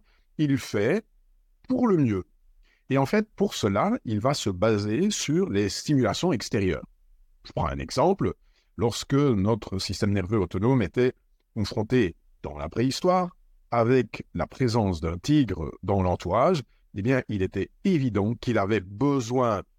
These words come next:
de, d'adapter nos fonctions élémentaires pour nous permettre de pouvoir passer en mode fuite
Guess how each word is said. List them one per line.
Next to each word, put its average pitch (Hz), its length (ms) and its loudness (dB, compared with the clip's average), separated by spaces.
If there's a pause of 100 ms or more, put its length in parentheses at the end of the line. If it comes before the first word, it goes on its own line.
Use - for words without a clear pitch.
(140)
de, 101 320 0 (240)
d'adapter 120 720 2
nos 101 300 2
fonctions 98 320 -2
élémentaires 90 540 0
pour 110 180 0
nous 92 100 0
permettre 107 540 -2
de 87 100 -2
pouvoir 120 460 0
passer 120 540 -2 (640)
en 80 100 -2
mode 104 340 0 (540)
fuite - 380 -2